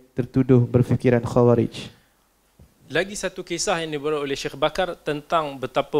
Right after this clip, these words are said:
Speaker 2: para sahabat seperti Umar yang disebutkan dalam kisah ini, di-, wala-, kisah ini disebutkan dengan sanad yang sahih,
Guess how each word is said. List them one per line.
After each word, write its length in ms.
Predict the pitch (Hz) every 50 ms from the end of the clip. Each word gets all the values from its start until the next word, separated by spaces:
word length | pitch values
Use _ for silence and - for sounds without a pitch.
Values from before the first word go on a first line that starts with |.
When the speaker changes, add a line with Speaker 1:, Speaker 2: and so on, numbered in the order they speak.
| 131
Speaker 2:
para 160 | - 147 143 147 131
sahabat 480 | - 139 120 131 131 127 139 - - -
seperti 320 | - 123 117 110 - 127
Umar 320 | 117 123 135 135 139 143 139 - - -
yang 160 | 135 120 113
disebutkan 400 | 117 113 - - 131 131 139 127
dalam 160 | 123 123 120
kisah 400 | 120 - 135 120 - 143 131 127
ini, 240 | 131 135 151 156 156
di-, 240 | 135 127 127 123 123
wala-, 240 | 131 123 123 123 - -
kisah 240 | - 135 127 - 139
ini 160 | 139 143 131
disebutkan 320 | 120 - 135 131 - -
dengan 240 | - 123 120 120 117
sanad 240 | 113 - 135 127 120
yang 160 | 117 117 110
sahih, 320 | - 123 - - 139 139